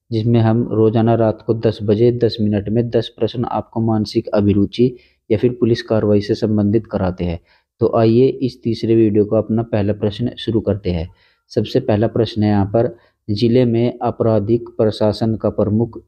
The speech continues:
कौन होता है? तो जिले में आपराधिक प्रशासन का प्रमुख जिला मजिस्ट्रेट यहाँ पर होता है। तो इस प्रश्न का सही जवाब हो जाएगा ऑप्शन नंबर बी।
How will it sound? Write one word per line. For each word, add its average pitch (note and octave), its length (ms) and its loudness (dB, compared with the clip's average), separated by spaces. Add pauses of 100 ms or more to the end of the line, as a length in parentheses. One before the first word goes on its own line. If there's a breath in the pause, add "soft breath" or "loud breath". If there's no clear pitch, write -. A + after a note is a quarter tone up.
कौन A#2 220 0
होता F#2 300 -4
है? E2+ 220 -8 (540)
तो A2+ 60 -4
जिले A2+ 300 2
में A#2+ 320 -2
आपराधिक A2+ 640 -2 (420)
प्रशासन A2 520 -2
का A2 140 -2
प्रमुख G#2+ 480 0
जिला G#2+ 260 2
मजिस्ट्रेट A2 720 0
यहाँ F#2+ 140 0
पर B2 140 0
होता F2+ 320 -2
है। D#2+ 140 -4
तो E2 120 -4
इस G2 160 -2
प्रश्न A#2 340 -2
का A#2 120 -2
सही G#2+ 220 0
जवाब G#2 240 4
हो G2+ 80 0
जाएगा G2+ 240 2
ऑप्शन G#2+ 420 -6
नंबर G#2 360 0 (120)
बी। F2 340 -4